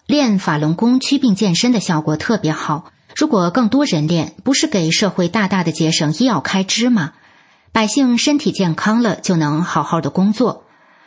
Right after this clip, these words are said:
而且修炼法轮功讲究真善忍，所以做事也得认真才行，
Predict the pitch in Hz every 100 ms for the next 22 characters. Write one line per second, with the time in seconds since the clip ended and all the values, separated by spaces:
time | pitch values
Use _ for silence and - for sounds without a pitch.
0 | - - 247 262 208 - 269 262 196 156
1 | 151 160 226 247 269 - 160 - 165 156
2 | 160 262 269 269 269 285 233 165 151 135
3 | _ _ _ - 311 262 269 220 254 226
4 | 165 156 156 151 - - 190 214 233 -
5 | 143 143 151 156